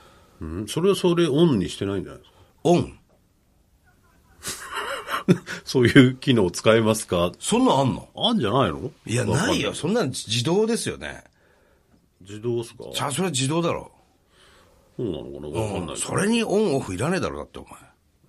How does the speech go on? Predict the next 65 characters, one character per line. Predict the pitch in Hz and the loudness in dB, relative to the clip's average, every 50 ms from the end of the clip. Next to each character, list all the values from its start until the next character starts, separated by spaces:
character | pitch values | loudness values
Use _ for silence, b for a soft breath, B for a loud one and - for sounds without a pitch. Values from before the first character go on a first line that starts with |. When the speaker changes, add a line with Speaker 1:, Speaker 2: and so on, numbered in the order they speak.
| _ _ | _ _
Speaker 1:
い | 73 76 | -12 -10
や、 | 76 | -6
わ | 73 73 73 73 | -4 -4 -6 -4
か | - 78 | -6 -6
ん | 76 64 | -6 -6
な | - | -10
い | 50 - | -12 -14
け | - | -16
ど。 | - - - 131 135 | -18 -18 -12 -8 -4
Speaker 2:
で、 | 151 139 | 0 4
な | 123 131 160 185 180 | 4 4 4 4 2
い、 | 123 | 0
な | 107 120 143 143 | 0 0 0 0
い | 95 65 | -2 -6
よ、 | 67 | -8
そ | - 73 71 | -12 -16 -16
れ | - | -16
は | - - | -18 -20
多 | - - - _ _ - | -20 -20 -20 _ _ -18
分。 | 78 87 80 73 | -14 -14 -14 -14
Speaker 1:
な | |
い | - | -14
ん | - | -18
だ。 | - _ _ _ | -20 _ _ _
Speaker 2:
う | 104 98 85 76 71 - - - 131 127 | -8 -8 -8 -8 -10 -14 -6 -2 0 2
ん。 | 123 | 4
で、 | |
な-、 | 139 143 | 4 4
な | 135 117 104 123 123 | 2 2 0 -2 -2
ん | 101 | -4
か、 | 87 87 78 - b b b b b b b b b b b b b b b _ _ _ | -4 -8 -10 -12 b b b b b b b b b b b b b b b _ _ _
出 | 139 156 | -4 -2
て | 156 135 | -2 -2
こ | 110 127 117 | -2 -2 -2
な | 90 76 | -2 -4
い | |
ん | - - | -8 -16
だ | - | -20
よ。 | - _ _ _ _ _ _ _ | -20 _ _ _ _ _ _ _
Speaker 1:
そ | - 175 | -6 -6
れ | 180 | -4
め | 151 147 | -2 -2
ん | 147 143 | -4 -4
ど | 139 135 | -6 -8
く | - - | -6 -4
さ | - 92 | -4 -4
い | |
ね。 | - - - - - - _ | -4 -6 -12 -14 -16 -18 _
Speaker 2:
そ | - 143 139 | -4 0 0
う、 | |
め | 139 | 2
ん | 139 135 | 4 2
ど | 131 | 2
く | 127 - | 0 -2
さ | 117 | -4
い。 | 92 82 78 - | -4 -6 -8 -2
日 | 117 135 147 135 - - 226 | -2 -2 0 0 0 2 4
曜 | 254 247 240 220 | 4 4 4 2
日 | 165 143 | 2 0
っ | 135 135 | -2 -4
て | - - 98 90 | -6 -8 -8 -8
例 | - 95 78 98 | -6 -6 -6 -6
え | 82 | -8
ば、 | 76 65 | -8 -12
う-、 | - | -16